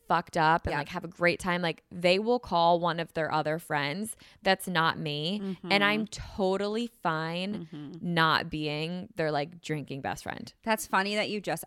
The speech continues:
Speaker 2: I just had this conversation. I've been having it actually a lot. <laughs> Again, I'm not a therapist. <laughs> We talked about this before.
Speaker 1: <laughs>
Speaker 2: But I've had this conversation a lot with a lot of different people that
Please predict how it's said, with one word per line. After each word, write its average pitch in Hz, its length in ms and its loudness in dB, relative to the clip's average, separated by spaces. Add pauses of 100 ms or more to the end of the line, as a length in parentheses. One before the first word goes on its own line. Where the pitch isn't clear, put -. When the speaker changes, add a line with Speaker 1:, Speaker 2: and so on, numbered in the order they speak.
Speaker 2:
I 156 100 -2
just 151 380 -4
had 147 180 -2
this - 140 -10
conversation. 143 500 -8
I've 151 180 -10
been 160 200 2
having 156 300 -4
it 147 40 -6
actually 151 320 -6
a 147 80 -4
lot. 147 640 0 (220)
<laughs> - 180 -16
Again, 208 300 0 (120)
I'm 269 220 0
not 190 200 4
a 180 60 4
therapist. 180 540 0
<laughs> - 40 -20
We - 60 -20
talked - 300 4
about 214 160 4
this 320 240 4
before. 381 200 6
Speaker 1:
<laughs> 359 520 8
Speaker 2:
But 220 320 8
I've 202 180 2
had 214 220 6
this 196 160 0
conversation 180 600 -2
a 170 120 -2
lot 156 320 2
with 175 100 -6
a 170 80 -8
lot 156 180 -2
of 156 80 -4
different 170 280 -10
people 175 300 -2
that 156 220 0